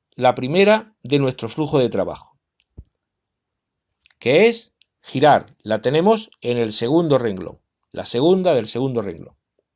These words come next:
Vosotros a lo mejor la tenéis en otro sitio, pero más o menos parecido. El orden va a ser el mismo, pero a algunos le aparecen cuatro herramientas o cinco en cada renglón.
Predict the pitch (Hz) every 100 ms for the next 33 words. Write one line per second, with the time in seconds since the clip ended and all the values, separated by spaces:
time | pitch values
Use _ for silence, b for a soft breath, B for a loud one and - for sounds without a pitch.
0 | _ - 117 135 151 b b b - 95
1 | 98 120 120 113 123 135 127 120 98 -
2 | - - - _ - 104 104 117 120 127
3 | 170 - _ _ _ 98 95 123 95 92
4 | 131 127 120 117 143 156 180 214 214 240
5 | 160 135 120 139 131 131 139 147 113 87
6 | _ _ _ _ _ 156 160 160 147 156
7 | 180 185 185 202 - 120 - 151 151 170
8 | 143 113 104 90 - -